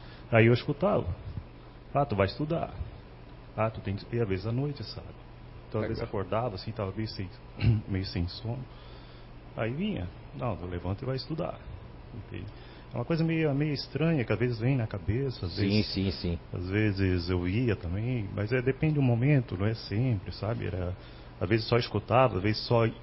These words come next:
Speaker 1: entendia. É difícil explicar, às vezes, isso, sabe?
Speaker 2: Ok. Olha aqui, muito obrigado, Fábio. Quero avisar pra vocês, até a Anice tinha dado um toque pra me falar, o curso, eu quero falar com as outras pessoas que levantaram a mão também, tá? Porque aqui não pode haver privilégio, né? Aqui tem que ser a justiça pra todos.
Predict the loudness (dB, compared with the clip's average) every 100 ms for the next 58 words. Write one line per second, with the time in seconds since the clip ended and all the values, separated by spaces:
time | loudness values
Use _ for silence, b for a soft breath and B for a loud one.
0 | 4 6 8 6 6 4 4 2 -6 b
1 | b b -18 -12 -6 -4 -4 -4 -4 -4
2 | -4 -8 -6 -4 0 0 0 -6 -6 -8
3 | -8 -10 -12 -14 -16 -16 -6 -4 2 6
4 | 6 4 4 4 4 4 6 6 6 6
5 | 10 10 8 8 6 6 B B B B
6 | 10 12 12 12 12 10 8 6 8 8
7 | 8 10 10 10 8 6 8 10 10 10
8 | 8 8 8 4 8 10 10 8 B B
9 | B B -2 4 6 6 6 8 10 12
10 | 12 12 10 8 6 6 8 10 10 12
11 | 10 10 8 8 8 8 8 6 -4 -4
12 | 0 2 2 4 6 8 8 6 6 8
13 | 10 8 6 2 0 -2 -2 0 0 0
14 | 0 -4 0 2 4 2 0